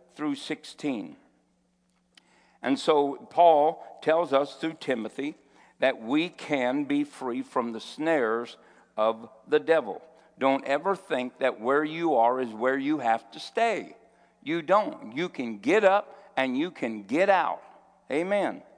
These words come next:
And, uh, then in verse eleven, uh, Romans six eleven,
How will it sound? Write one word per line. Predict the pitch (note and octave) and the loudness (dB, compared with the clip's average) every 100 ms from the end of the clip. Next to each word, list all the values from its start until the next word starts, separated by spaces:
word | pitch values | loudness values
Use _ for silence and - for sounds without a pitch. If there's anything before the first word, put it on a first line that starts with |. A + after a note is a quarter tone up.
| _ _ _ _ _ _ _ _ | _ _ _ _ _ _ _ _
And, | C3+ C#3 | 0 2
uh, | B2 A2+ A2+ B2+ | 2 2 0 0
then | E3 F3+ F3 | 2 2 0
in | D3 B2+ A2+ | -2 -2 0
verse | C#3+ G3 - - - _ | 0 0 -2 -14 -20 _
eleven, | C3+ B2 A#2+ C#3 E3 B2 G#2+ C#3 D#3 - - - _ _ _ - | -6 -4 -4 2 2 2 -2 -4 -6 -14 -20 -20 _ _ _ -4
uh, | G#2+ G#2+ G2+ G2+ F#2+ - - - _ _ - | 2 4 4 2 -2 -12 -20 -20 _ _ -4
Romans | C3 D#3 C3 A#2 | 0 2 0 -2
six | - E3 - | -8 -8 -8
eleven, | D#3+ B2 A2 B2 C#3+ | -2 0 -2 -2 -6